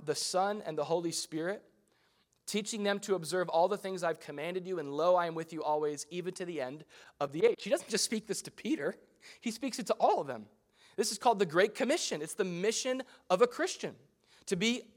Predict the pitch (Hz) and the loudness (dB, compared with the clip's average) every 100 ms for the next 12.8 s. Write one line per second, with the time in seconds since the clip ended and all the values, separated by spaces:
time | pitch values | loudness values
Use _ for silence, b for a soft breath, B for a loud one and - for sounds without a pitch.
0 | - 254 277 269 285 339 330 160 - - | 0 0 2 2 4 4 4 -2 -6 -20
1 | B B - 240 - 233 220 220 233 294 | B B 0 0 0 -2 0 -2 -2 -2
2 | 330 - 165 147 151 196 196 B B B | -4 -8 -10 -6 -4 -4 -8 B B B
3 | 160 - - 180 - - 185 196 226 185 | -6 -6 -8 -8 -8 -8 -8 -2 -2 0
4 | 190 175 151 143 156 135 135 - _ _ | -2 0 -2 2 2 2 -2 -20 _ _
5 | _ - - - 175 165 143 - 127 131 | _ -20 -18 -6 -6 -4 -8 -4 -2 -2
6 | 123 117 - 247 440 - _ _ _ 170 | -4 -6 -2 0 0 -2 _ _ _ -2
7 | 160 135 127 113 104 - - _ _ - | 0 -2 -4 -4 -10 -12 -20 _ _ -14
8 | - 165 - B B B 185 208 302 339 | -6 -6 -6 B B B 0 2 4 2
9 | 277 208 214 214 175 151 143 170 165 139 | 2 0 -2 -2 -4 -4 -6 -6 -4 -4
10 | - 120 160 175 170 262 202 202 196 180 | -4 -6 -4 -6 -4 -4 0 -2 0 2
11 | 185 151 - - 233 226 170 - 143 135 | 2 2 -2 -2 -6 -6 -10 -8 -8 -8
12 | 143 185 196 143 - 90 139 - | -8 -6 -4 -4 -4 -6 -6 -8